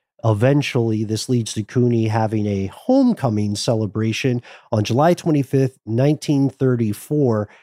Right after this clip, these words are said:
And this is kinda, I rarely say this word, but this is kinda cute. It was for the babies who had graduated from the incubators at the Chicago World's Fair that past summer. And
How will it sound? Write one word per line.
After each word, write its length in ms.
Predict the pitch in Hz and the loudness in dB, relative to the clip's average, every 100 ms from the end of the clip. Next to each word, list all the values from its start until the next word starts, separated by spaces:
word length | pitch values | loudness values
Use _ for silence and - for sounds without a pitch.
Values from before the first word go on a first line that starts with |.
| _ - | _ -2
And 340 | 147 143 143 | 2 2 0
this 220 | 240 277 | 0 2
is 160 | 302 277 | 2 2
kinda, 380 | - 208 185 170 | 2 4 4 0
I 120 | 180 208 | 0 0
rarely 560 | 185 220 190 170 123 | 2 4 4 4 0
say 240 | - 104 95 | 0 -2 -2
this 220 | 90 - | -6 -12
word, 260 | 87 - - | -14 -12 -10
but 140 | 233 | 0
this 240 | 302 330 | 0 2
is 120 | 214 160 | 0 0
kinda 320 | 147 127 101 | 2 2 0
cute. 440 | - - 92 101 - | -4 -6 -6 -6 -8
It 100 | - | -4
was 220 | 175 202 - | 0 0 -2
for 140 | 208 | -2
the 100 | 185 | -2
babies 600 | 165 185 190 185 180 165 | 0 0 0 0 -2 -2
who 120 | 175 | 0
had 160 | 165 156 | 0 -2
graduated 1040 | - 147 190 202 202 190 127 123 123 165 | -8 -2 2 2 2 2 2 2 2 -2
from 180 | - 165 | -2 -4
the 140 | 175 160 - | -2 -2 0
incubators 800 | 233 220 139 131 131 143 165 - | 0 0 0 2 2 0 -2 -2
at 140 | 143 | -6
the 100 | 151 | -4
Chicago 520 | 147 170 165 170 165 151 | -2 -2 0 0 2 0
World's 420 | 143 165 160 - | 0 0 0 -2
Fair 440 | - 208 165 165 - _ _ | 0 2 2 0 -4 _ _
that 320 | 143 151 - - | 0 0 0 -2
past 460 | 180 165 - - | 0 0 -2 -8
summer. 520 | - - 202 196 95 - - _ _ _ | -10 -2 0 0 -2 -6 -20 _ _ _
And 440 | 127 147 147 143 | 0 2 2 0